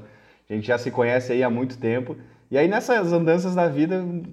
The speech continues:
conversando sobre negócio, enfim, o André me comentou que, "Poxa, cara, queria,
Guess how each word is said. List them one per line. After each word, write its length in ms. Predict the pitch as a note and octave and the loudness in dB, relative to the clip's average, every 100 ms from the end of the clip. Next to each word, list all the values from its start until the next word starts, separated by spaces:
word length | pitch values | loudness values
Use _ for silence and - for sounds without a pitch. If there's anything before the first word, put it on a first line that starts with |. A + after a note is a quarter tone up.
| C3 | -10
conversando 480 | C#3 C#3+ D3+ D3+ D3 | -4 0 0 0 -2
sobre 260 | D3 D3+ D3 | 0 -2 0
negócio, 520 | B2 A2 B2+ D3 B2+ | 0 2 0 -2 -6
enfim, 240 | A2+ A#2+ | -8 -4
o 60 | C3 | -2
André 240 | B2 A#2 | -2 -2
me 80 | B2+ | -2
comentou 420 | C3 C3 A#2 A#2 | -4 -4 -6 -6
que, 140 | B2 - - | -10 -10 -8
"Poxa, 280 | D#3 B2+ A2+ | -6 -4 -4
cara, 180 | A2+ | -6
queria, 600 | G#2+ A#2+ A#2+ C#3+ B2 - | -4 -2 0 2 0 -6